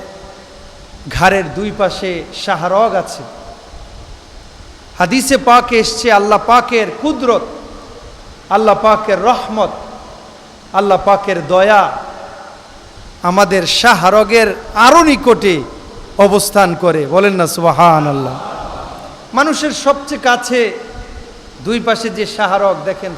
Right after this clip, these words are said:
খুব কাছে। আল্লাহ পাকের রহমত, আল্লাহ পাকের কুদরত তার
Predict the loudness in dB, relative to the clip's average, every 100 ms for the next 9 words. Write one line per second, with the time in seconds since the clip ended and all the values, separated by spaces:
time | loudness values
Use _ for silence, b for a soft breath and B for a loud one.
0 | -10 -6 -6 -4 -6 -6 -10 -14 -16 -20
1 | -20 -20 -20 -20 -8 -4 0 0 0 -2
2 | -4 0 -2 -2 -2 0 0 -6 -16 -20
3 | -20 -20 -20 -8 -2 0 2 2 2 0
4 | -2 -4 -4 -4 0 2 0 -2 -14 -20
5 | -20 -20 -2 4 4